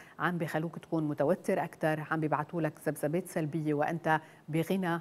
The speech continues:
عن هيدا الأمر. بنشوفك اليوم هيك بتسحب حالك، بتنسحب، بتروح جانبًا، ما بدك هالعلاقات يلي عم بتفوتك بأمور سلبية. وأخيرًا إلى الحوت، يبدع اليوم الحوت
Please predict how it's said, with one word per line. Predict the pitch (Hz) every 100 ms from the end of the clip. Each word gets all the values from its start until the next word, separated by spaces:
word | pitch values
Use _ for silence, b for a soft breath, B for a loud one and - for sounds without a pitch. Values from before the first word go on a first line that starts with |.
| - 139
عن | 143 143
هيدا | 160 147 143
الأمر. | - 156 143 - B B
بنشوفك | 165 - 175 156 151
اليوم | 147 151 135
هيك | 151 143
بتسحب | - - - - -
حالك، | - 151 143 139 143
بتنسحب، | 135 156 143 - - 147 - B B B
بتروح | 170 202 -
جانبًا، | 185 160 139 147 147 - B
ما | 254
بدك | 302 196 170 165
هالعلاقات | 147 147 - 151 151 - 156
يلي | 139
عم | 143 143
بتفوتك | 143 - 165 156 139 135 - b b 147
بأمور | 160 156 143 147 143 135 139 - -
سلبية. | - 214 180 147 135 135 135 - B B B B
وأخيرًا | 190 - 269 247
إلى | 214 208 202 196
الحوت، | - 190 180 285
يبدع | 320 202 180 175 156 156
اليوم | 160 196 220 175 156
الحوت | 147 - 208 233 277 381